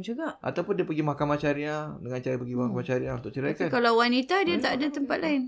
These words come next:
Speaker 2: Tak ada
Speaker 1: Betul.
Speaker 2: tempat lain. Habis nak
Speaker 1: Jadi
Speaker 2: salahkan
Speaker 1: penting.
Speaker 2: mahkamah, sebelahkan
Speaker 1: Hmm.
Speaker 2: isteri dia. Ah, tu
Speaker 1: <laughs> Dan,
Speaker 2: jadi
Speaker 1: dan nampaknya jelas kat sini, Abayus, eh.
Speaker 2: Ha.
Speaker 1: Jadi, ini yang terjadi
Speaker 2: Hmm.
Speaker 1: oleh wanita-wanita
Speaker 2: Ha.
Speaker 1: di luar sana.
Speaker 2: Juga isu macam banyak juga diorang tanya, "So, macam mana, Ustaz? Boleh tak saya keluar rumah?"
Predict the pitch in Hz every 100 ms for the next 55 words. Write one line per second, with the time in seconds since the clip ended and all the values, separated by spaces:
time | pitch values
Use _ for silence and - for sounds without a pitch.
0 | - - 254 262 247 202 190 202 _ _
1 | _ _ _ - - 220 202 180 170 160
2 | 160 156 147 135 139 135 131 123 120 113
3 | 117 - _ _ _ _ _ - 123 -
4 | 466 - 381 - - - 330 330 277 320
5 | 285 269 285 294 277 311 277 277 269 262
6 | 196 233 220 208 208 254 220 226 214 285
7 | 302 - - - - 247 285 247 240 240
8 | 208 214 208 226 196 202 202 196 196 190
9 | 190 196 196 190 196 190 190 190 185 190
10 | 190 185 185 180 175 175 147 202 190 196
11 | 190 170 156 156 156 156 156 - _ _
12 | _ _ _ 107 131 165 151 147 139 135
13 | 135 135 127 131 - - 175 151 151 151
14 | 156 165 - 120 170 - - 117 113 110
15 | 104 92 92